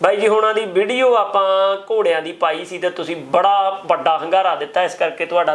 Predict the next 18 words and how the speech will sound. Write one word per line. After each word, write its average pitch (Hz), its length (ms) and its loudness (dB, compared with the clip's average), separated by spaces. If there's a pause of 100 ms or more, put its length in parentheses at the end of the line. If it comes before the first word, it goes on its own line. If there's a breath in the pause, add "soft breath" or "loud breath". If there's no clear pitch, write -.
ਧੰਨਵਾਦ 160 500 0
ਹੈ। 175 140 -2 (380 loud breath)
ਬੜਾ 180 220 4
ਮਾਣ 196 260 0
ਬਖਸ਼ਿਆ 165 340 0
ਤੁਸੀਂ। 170 360 -6 (400 loud breath)
ਤੇ 208 340 4
ਪਹਿਲਾਂ 214 320 2
ਭਰਾਵਾਂ 240 280 0
ਦਾ 190 100 0
ਸਵਾਗਤ 180 400 0
ਕਰਦੇ 190 340 0
ਹਾਂ, 226 80 0
ਸਾਰੀ 220 320 0
ਵੀਡੀਓ 220 280 0
ਦੇਖ 202 240 0
ਕੇ 196 100 0
ਜਾਇਓ 196 300 2